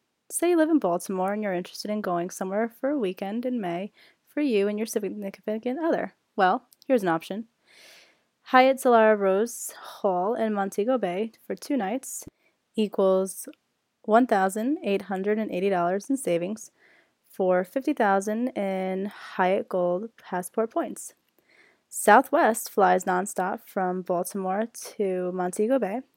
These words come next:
and you would pay for both you and your partner sixty-nine thousand six hundred and sixteen points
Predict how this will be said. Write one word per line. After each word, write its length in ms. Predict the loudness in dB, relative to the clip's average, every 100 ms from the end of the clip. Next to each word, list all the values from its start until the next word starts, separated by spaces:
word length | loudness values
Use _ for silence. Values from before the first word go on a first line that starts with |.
| _
and 240 | 0 2 2
you 120 | 0
would 120 | 0
pay 240 | -2 -2
for 280 | -4 4 4
both 320 | 4 0 2
you 140 | 0 2
and 60 |
your 120 | 0 0
partner 360 | -2 0 -2
sixty-nine 640 | -4 -2 -4 -2 -4 -4
thousand 560 | -4 -4 -4 -4 -8 -6
six 300 | -6 -8 -8
hundred 320 | -6 -6 -6
and 100 | -6
sixteen 480 | -8 -10 -6 -4 -4
points 460 | -4 -6 -6 -14